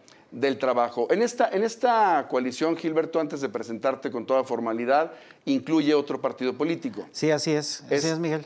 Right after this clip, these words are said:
Speaker 1: el Movimiento de Regeneración Nacional.
Speaker 2: Así es.
Speaker 1: ¿Sí?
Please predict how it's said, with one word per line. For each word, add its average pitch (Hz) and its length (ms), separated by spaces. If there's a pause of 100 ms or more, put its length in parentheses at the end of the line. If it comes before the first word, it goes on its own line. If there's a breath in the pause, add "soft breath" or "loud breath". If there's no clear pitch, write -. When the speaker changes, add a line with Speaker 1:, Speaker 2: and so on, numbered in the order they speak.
Speaker 1:
el 127 120
Movimiento 139 600
de 117 440
Regeneración 113 480
Nacional. 107 340 (220)
Speaker 2:
Así 131 240
es. - 280 (100)
Speaker 1:
¿Sí? 233 260